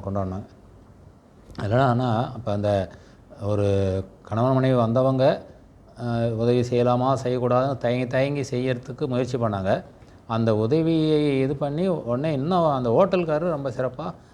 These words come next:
அதை செய்யணும் அப்படின்ட்டு அவரு முன் வந்தார். ஒரு முன்னெடுப்பு தான். அவரு முயற்சி பண்ணாரு. இவரு அதை ரொம்ப,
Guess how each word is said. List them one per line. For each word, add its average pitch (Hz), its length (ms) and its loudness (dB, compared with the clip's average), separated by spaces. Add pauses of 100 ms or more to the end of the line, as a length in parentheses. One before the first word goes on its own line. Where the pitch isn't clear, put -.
(140)
அதை 123 360 2
செய்யணும் 120 280 2
அப்படின்ட்டு 110 360 -4
அவரு 135 580 2
முன் 113 120 -2
வந்தார். 104 220 -4
ஒரு 107 200 -4
முன்னெடுப்பு 131 440 -2
தான். 123 160 -4
அவரு 107 460 0 (280)
முயற்சி 147 260 0
பண்ணாரு. 151 440 0
இவரு 143 60 0
அதை 120 180 0
ரொம்ப, 120 280 -2